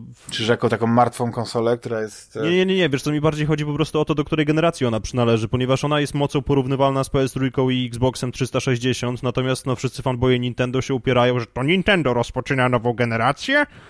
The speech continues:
Speaker 1: i Wii U jest niby na równi z Xboxem One i P S czwórką, co jest bzdurą, no. Przynajmniej
Speaker 2: No,
Speaker 1: moim zdaniem. I wiem, że ktoś
Speaker 2: znaczy ja
Speaker 1: mnie zaraz zje w komentarzach,
Speaker 2: Nie, no,
Speaker 1: no,
Speaker 2: ja
Speaker 1: ale
Speaker 2: się zgadzam z tobą, że, że jeśli chodzi o technologię, to nie możemy mówić tutaj absolutnie o,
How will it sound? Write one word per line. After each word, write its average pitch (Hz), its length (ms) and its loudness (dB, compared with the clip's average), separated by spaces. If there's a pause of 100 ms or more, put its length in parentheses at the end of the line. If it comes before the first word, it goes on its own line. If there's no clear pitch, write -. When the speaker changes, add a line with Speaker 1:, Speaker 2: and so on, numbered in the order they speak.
(160)
Speaker 1:
i 127 100 0
Wii 131 240 4
U 139 80 4
jest 135 240 0
niby 131 180 -2
na 127 120 4
równi 131 260 2
z 120 60 -2
Xboxem 123 580 -2
One 127 260 0
i 127 60 -6
P 131 140 2
S 135 100 -2
czwórką, 120 340 0
co 120 100 -4
jest 117 120 -2
bzdurą, 117 640 -2
no. 98 240 -6 (1120)
Przynajmniej 120 300 0
Speaker 2:
No, 123 40 -2
Speaker 1:
moim 110 240 -2
zdaniem. 104 320 -2
I 135 60 0
wiem, 147 200 2
że 117 80 -2
ktoś - 80 -6
Speaker 2:
znaczy 120 140 2
ja 120 40 4
Speaker 1:
mnie 117 60 2
zaraz 117 280 2
zje 113 180 0
w - 40 -20
komentarzach, 110 560 -2
Speaker 2:
Nie, 123 60 0
no, 113 40 2
Speaker 1:
no, 110 60 2
Speaker 2:
ja 113 80 4
Speaker 1:
ale 117 40 2
Speaker 2:
się 123 140 2
zgadzam 139 320 2
z - 80 -8
tobą, 101 240 -2
że, 101 340 2
że 107 320 0 (140)
jeśli 107 260 -4
chodzi 113 140 0
o 117 60 4
technologię, 113 680 -2
to 117 120 -6
nie 120 100 0
możemy 117 320 -2
mówić 113 520 -4
tutaj 110 200 -4 (180)
absolutnie 117 680 -2
o, 107 160 0